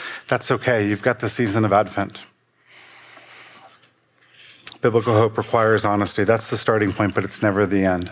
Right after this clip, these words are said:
And that gets to the second promise, the promise of a dawning light. So we get this dark, dark passage about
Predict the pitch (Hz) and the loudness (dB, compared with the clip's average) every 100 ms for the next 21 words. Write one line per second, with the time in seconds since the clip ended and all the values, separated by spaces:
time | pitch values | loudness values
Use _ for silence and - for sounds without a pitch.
0 | - 107 110 110 - 110 104 - 107 104 | -4 -2 0 -2 -6 -6 -4 -2 -4 -6
1 | - 107 110 - 117 - 117 113 110 - | -4 -4 -4 -6 -8 -2 0 2 -2 -6
2 | - - - - - - 117 110 101 107 | -12 -18 -18 -16 -18 -8 -4 0 2 4
3 | 107 101 101 - - _ - 50 - - | 4 0 -2 -4 -16 _ -4 -2 -2 -8
4 | - - _ - _ _ - - - - | -20 -20 _ -20 _ _ -20 -18 -16 -16
5 | - - - - - - 107 104 110 107 | -16 -18 -20 -20 -20 -12 -6 -2 -2 -2
6 | 110 - - - 131 131 - 135 123 - | -8 -10 -8 2 4 4 2 0 0 -2
7 | 143 143 - 143 127 113 117 117 113 - | 0 0 0 0 2 2 2 2 0 -6